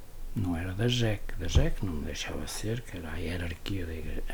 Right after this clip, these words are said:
A Universidade de São Vicente de Paulo era para conhecer os pobres. E eu ia, conhecia a pobreza de Viana, porque eu era classe média, o meu pai era comerciante e tal, portanto não vivia, não, não passava fome, nem nada.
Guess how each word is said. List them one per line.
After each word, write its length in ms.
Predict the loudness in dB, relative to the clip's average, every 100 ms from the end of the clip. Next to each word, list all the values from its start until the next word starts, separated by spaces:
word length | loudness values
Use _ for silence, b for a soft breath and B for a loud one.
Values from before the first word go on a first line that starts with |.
| 4 10 B B B 8
A 40 |
Universidade 280 | 6 6 4
de 60 |
São 140 | 6 6
Vicente 220 | 8 6
de 60 | 6
Paulo 240 | 6 8
era 120 | 6
para 120 | 6
conhecer 360 | 8 12 12 10
os 120 | 6
pobres. 520 | 2 0 0 -2 -8 -10 -12 -12 -14 -12 -12 -12 -12 -12 -12 -12 B B B B B B B B B B -6
E 220 | -2 0
eu 340 | 2 2 2 2
ia, 520 | 4 6 6 4 2 -2 -2
conhecia 720 | 2 2 2 2 4 6 4
a 20 |
pobreza 720 | 2 6 8 10 10 10 8 2
de 120 | 0
Viana, 640 | 0 0 -2 -2 -2 -4 -4
porque 200 | 2 4
eu 140 | 6
era 180 | 4 -2 -8 -8
classe 380 | -6 -4 -4 0
média, 360 | 2 2 0
o 40 | -4
meu 120 | -6 -6
pai 140 | -6
era 120 | -4
comerciante 840 | -6 -6 -4 2 6 6 4 0
e 20 | -6
tal, 300 | -4 -4 -4
portanto 340 | -8 -6 -4
não 160 | -4 -2
vivia, 480 | -2 0 0 0 0
não, 140 | 0
não 340 | 0 0 -2
passava 440 | -2 -2 0 2 2
fome, 460 | 6 8 8 6
nem 180 | 2 0
nada. 420 | 0 -2 -6 -2